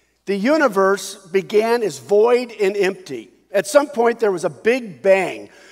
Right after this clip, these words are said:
which sent matter hurtling outward throughout the universe. Through countless incidents, hear this, of chance and accident, the possibility of life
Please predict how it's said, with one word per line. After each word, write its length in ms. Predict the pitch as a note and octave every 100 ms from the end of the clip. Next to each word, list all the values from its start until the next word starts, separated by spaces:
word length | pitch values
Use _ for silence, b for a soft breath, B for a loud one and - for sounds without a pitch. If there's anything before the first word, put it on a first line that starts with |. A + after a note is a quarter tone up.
| B
which 400 | F#3 G3+ - - -
sent 560 | - - A#3+ A3+ - -
matter 560 | F3 A3 A#3 A3 D#3+ - B B -
hurtling 580 | - D4+ E4+ A#3+ G#3+ - -
outward 640 | A3+ C4+ - G#3 F3+ F3
throughout 440 | - G3 G#3 G3+ G3
the 80 |
universe. 760 | D#3+ F3+ E3+ A#2+ - - - - _ b b b b -
Through 160 | A#3 A#3
countless 720 | - A#3 C#4 D4+ D#4 C4+ -
incidents, 680 | B3 B3+ - F3+ D#3+ D#3+
hear 180 | - G3+
this, 280 | B3 F3+ -
of 240 | F#3+ D3
chance 560 | - - A3 B3 C4+ -
and 260 | G3+ F#3+ F3+
accident, 760 | F#3+ G#3+ - C#3+ B2+ E3+ - _ b b b b b -
the 100 | G3
possibility 880 | - C4+ D4 D4 E3+ A#3 B3 A#3+
of 120 | A3+
life 460 | F3+ F#3 F#3+ G#3 F#3+